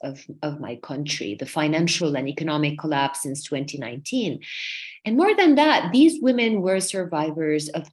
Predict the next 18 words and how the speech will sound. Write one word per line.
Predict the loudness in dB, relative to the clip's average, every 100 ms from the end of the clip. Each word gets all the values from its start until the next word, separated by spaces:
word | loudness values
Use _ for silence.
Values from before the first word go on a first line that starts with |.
| 0
endless | 4 4 4 2 2
cycles | -2 -2 -4 -8 -6
of | -10
violence. | -10 -12 -12 -18 -10 -8 -8 -12 _ -6
And | -2 0 2 0 -4 -14 -16 -8
the | -6
trauma, | -4 0 4 4 4 2 2 0 -2
uh, | -6 -6
was | -2 0 0 -4 -6 -10
so | -6 -6 -2 2 6 8 8 6 2 -4 -12
strong | -4 -4 -2 2 2 4 2 0
in | 0 0
most | 2 0 -2 -6 -4
of, | -4 -6 -8
you | -4
know, | -2
the, | -2 -6 -6
the, | -8